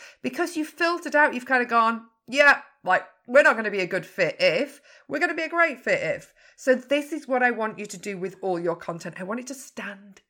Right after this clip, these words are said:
out. I want it to repel people that are not a good fit. And I want you to be okay with that. And the moment I realized this years ago, that I didn't have to please everyone, because I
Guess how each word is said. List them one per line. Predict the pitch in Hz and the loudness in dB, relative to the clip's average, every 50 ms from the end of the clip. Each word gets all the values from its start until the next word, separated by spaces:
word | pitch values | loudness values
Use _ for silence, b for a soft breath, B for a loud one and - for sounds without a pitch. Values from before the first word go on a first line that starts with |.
| _ - | _ -8
out. | 180 170 170 170 - - _ - B B B B B B | -6 -6 -8 -10 -12 -18 _ -20 B B B B B B
I | - 220 | -4 -2
want | 202 214 240 247 | 0 0 -2 -2
it | 240 247 | -4 -6
to | - 240 220 | -10 -10 -10
repel | 190 196 208 190 - _ _ _ - - - 208 185 185 190 185 185 - - _ - | -6 -6 -6 -8 -8 _ _ _ -20 -12 -6 -4 -2 0 0 0 -2 -4 -10 _ -16
people | - 190 185 180 - 185 175 175 - | -14 -14 -12 -8 -8 -8 -8 -8 -8
that | 156 208 185 156 | -4 -4 -2 -2
are | 165 175 165 | -2 -2 -4
not | 165 170 170 170 170 160 - - - - _ | -6 -8 -6 -4 -4 -4 -4 -8 -14 -14 _
a | 180 165 | -12 -12
good | 170 _ - 175 165 156 - - _ _ | -10 _ -8 -6 -6 -6 -8 -14 _ _
fit. | _ _ - 160 - B B B B B | _ _ -8 -8 -8 B B B B B
And | 214 262 285 | 2 4 6
I | 262 254 | 4 4
want | 233 226 254 262 - | 4 0 -2 -2 -4
you | 285 269 | -8 -8
to | - 285 277 247 240 B B B B _ _ _ 220 - | -4 -2 -2 -2 -2 B B B B _ _ _ -12 -4
be | - 294 277 302 254 | 0 4 6 8 8
okay | 262 269 - - - 233 226 285 320 | 8 6 4 0 -2 -2 -2 -2 -2
with | 285 254 - - | -6 -8 -2 2
that. | 214 165 147 135 - B B B B B B B B - | 4 6 6 4 2 B B B B B B B B 4
And | 233 240 240 233 - - _ - 226 - _ _ - | 4 4 4 0 -6 -14 _ -20 -20 -20 _ _ -2
the | 285 269 | -2 -2
moment | 277 285 277 285 311 320 381 427 466 466 - - - | -2 0 4 6 8 8 6 6 4 0 0 0 2
I | 285 285 | 2 2
realized | 277 240 240 233 233 233 233 226 208 190 185 185 - | 0 0 -2 -2 -2 0 2 2 2 2 0 -2 -6
this | 180 175 - 190 | -10 -10 -10 -10
years | 190 208 214 220 214 226 | -8 -8 -8 -8 -10 -10
ago, | 202 - 233 170 165 165 | -6 -4 -4 -4 -4 -6
that | 233 226 | -12 -14
I | - 226 226 _ - | -14 -14 -16 _ -8
didn't | 277 269 269 370 339 247 | -6 -6 -6 -6 -8 -4
have | 247 294 269 - - | -4 -4 -4 -4 -8
to | - | -16
please | - - 233 220 202 190 175 | -14 -10 -10 -10 -10 -6 -4
everyone, | 196 180 175 175 190 170 165 165 | -2 -2 -2 -2 -4 -6 -8 -8
because | 175 226 - - 233 233 233 B B B B B _ _ - | -8 -10 -6 -6 -6 -6 -8 B B B B B _ _ -4
I | 247 269 294 285 294 | 0 2 2 2 0